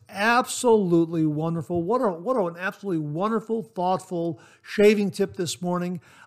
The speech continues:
Uh, a couple of, uh, it works on a,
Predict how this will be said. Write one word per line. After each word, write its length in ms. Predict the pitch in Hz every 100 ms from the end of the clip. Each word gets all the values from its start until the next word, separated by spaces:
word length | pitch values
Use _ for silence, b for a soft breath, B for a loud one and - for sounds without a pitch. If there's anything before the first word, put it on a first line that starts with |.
| -
Uh, 380 | 175 175 175 170
a 40 |
couple 340 | - 269 285
of, 200 | 233 180
uh, 300 | 170 165 156 151 B B
it 180 | 208 214
works 360 | 214 233 -
on 100 | 185
a, 100 | 160